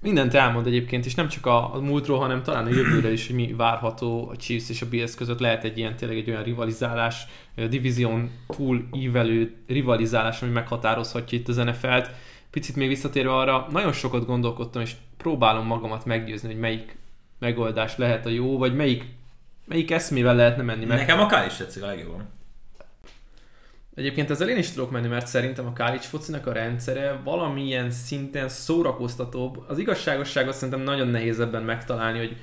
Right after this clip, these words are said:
Speaker 1: mi lesz a jó megoldás, a fair, vagy kevésbé unfair.
Speaker 2: Tudod miért, tudod, miért nem jó a college? Elmondom miért. A N F L statisztikáinak a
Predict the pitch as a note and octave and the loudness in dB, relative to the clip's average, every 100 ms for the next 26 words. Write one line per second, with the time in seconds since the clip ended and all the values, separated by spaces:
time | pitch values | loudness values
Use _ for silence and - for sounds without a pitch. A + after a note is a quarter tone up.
0 | - - - - - D3+ B2 A#2+ - - | -12 -10 -10 -12 -2 2 2 2 -4 -8
1 | - - - - - C3+ C3 C3 C3+ C3 | -12 -18 -20 -20 -10 -6 -2 -2 0 2
2 | B2+ B2+ B2 B2 B2 - - B2+ C3 B2+ | 4 4 4 -2 -10 -2 4 4 4 0
3 | B2 - F#3 F#3 C3 A#2+ A#2 A2+ A#2 - | -2 2 2 2 0 0 0 0 -4 -4
4 | B2 B2 B2 - - - - - - D#3+ | 0 0 0 -6 -16 -20 -20 -20 -2 2
5 | E3 E3 D#3 C#3+ - C3 B2 B2 B2 A#2+ | 4 4 2 0 -6 -4 -2 0 0 2
6 | A#2+ A#2 A#2 A#2 G#2 F2+ - A2 G#2+ G2+ | 2 2 0 0 -2 -2 -8 -4 -2 -2
7 | F#2+ F#2 F2+ F2+ F2 - - F#2 F#2+ F#2+ | -4 -6 -6 -8 -8 -12 -10 -6 -4 -4
8 | F#2 - - - - - - B2+ A#2+ A2 | -6 -12 -18 -20 -20 -14 -6 -4 -4 -2
9 | G2 F#2 - - - G#2+ F#2 - - - | -2 -2 -8 -14 -12 -10 -10 -12 -14 -10
10 | F2+ F2 F2 F2 F2+ F2+ F2 E2+ E2+ F2 | -8 -8 -6 -8 -8 -10 -10 -8 -8 -8
11 | E2 | -10